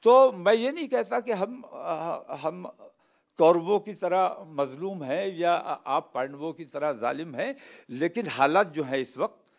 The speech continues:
वो बिल्कुल यही हैं कि हम उसी तरह उतने ही कमज़ोर हैं। हुकूमत उ-, उनकी हिमायत कर रही है जो ताकत वाले हैं, जो लाठी लेकर चलते हैं,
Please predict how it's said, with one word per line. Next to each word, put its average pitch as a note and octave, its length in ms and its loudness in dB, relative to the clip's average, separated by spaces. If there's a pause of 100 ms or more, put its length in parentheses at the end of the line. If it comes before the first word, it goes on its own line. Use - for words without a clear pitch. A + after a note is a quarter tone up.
(280)
वो G3 180 4
बिल्कुल A#3+ 600 0
यही A3 280 6
हैं G#3 300 2
कि A3+ 120 -2
हम G3 300 0
उसी B3 400 -8
तरह C4+ 300 4
उतने C4 440 4
ही C4 160 4
कमज़ोर G#3+ 480 0
हैं। A3 380 -4 (1000)
हुकूमत A#3+ 580 2 (300)
उ-, - 460 -14
उनकी G#3+ 320 -6
हिमायत G#3+ 400 0
कर G#3+ 140 -4
रही G#3 140 -6
है B3+ 80 0
जो G3+ 140 -8
ताकत E3+ 420 2
वाले E3 260 0
हैं, G3 180 -6
जो G#3+ 100 -2
लाठी F3 300 -2
लेकर F3 280 -6
चलते D#3+ 400 -10
हैं, A3+ 180 -10